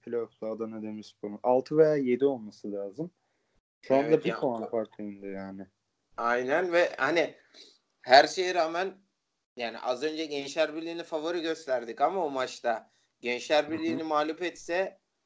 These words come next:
Speaker 2: ben Gazişehir'in bir şekilde Karabük'ü mağlup edip playoff'a gireceğini düşünüyorum ama Altınordu'nun da
Speaker 1: Altınordu,
Speaker 2: Giresun deplasmanı
Speaker 1: Giresun
Speaker 2: var.
Speaker 1: deplasmanı. Evet, ikili
Speaker 2: Az
Speaker 1: averajda
Speaker 2: önce de
Speaker 1: da
Speaker 2: söyledik yani Giresun
Speaker 1: Evet.
Speaker 2: oyuncular biliyorsun bunlar hani sözleşme
Speaker 1: Hı hı.
Speaker 2: maçı.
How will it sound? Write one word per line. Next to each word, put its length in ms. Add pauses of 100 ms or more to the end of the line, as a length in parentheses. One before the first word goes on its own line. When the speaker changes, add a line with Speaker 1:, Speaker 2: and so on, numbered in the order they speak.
(160)
Speaker 2:
ben 260
Gazişehir'in 640
bir 60
şekilde 400
Karabük'ü 420
mağlup 360
edip 280 (540)
playoff'a 360
gireceğini 520
düşünüyorum 520
ama 240
Altınordu'nun 580
da 60
Speaker 1:
Altınordu, 240
Speaker 2:
Giresun 440
deplasmanı 560
Speaker 1:
Giresun 180
Speaker 2:
var. 80 (340)
Speaker 1:
deplasmanı. 340
Evet, 220
ikili 300
Speaker 2:
Az 100
Speaker 1:
averajda 400
Speaker 2:
önce 100
de 0
Speaker 1:
da 120
Speaker 2:
söyledik 420
yani 260
Giresun 640
Speaker 1:
Evet. 120
Speaker 2:
oyuncular 640 (180)
biliyorsun 500
bunlar 260
hani 140
sözleşme 600
Speaker 1:
Hı 40
hı. 20
Speaker 2:
maçı. 380